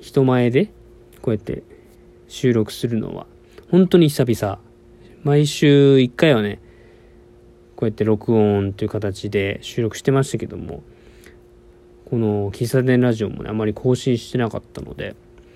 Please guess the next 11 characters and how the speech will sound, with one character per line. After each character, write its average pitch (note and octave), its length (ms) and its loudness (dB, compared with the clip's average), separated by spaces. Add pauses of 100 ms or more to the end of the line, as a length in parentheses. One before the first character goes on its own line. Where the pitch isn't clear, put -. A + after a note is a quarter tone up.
(1200)
あ B2+ 60 -8
の A2 160 -6
ー、 C3+ 760 -10 (920)
な B2 140 -4
ん A2+ 80 -4
だ？ B2 320 -12
こ - 240 -10
う、 - 320 -10
や C#3 40 2
っ - 40 -6
ぱ - 40 -16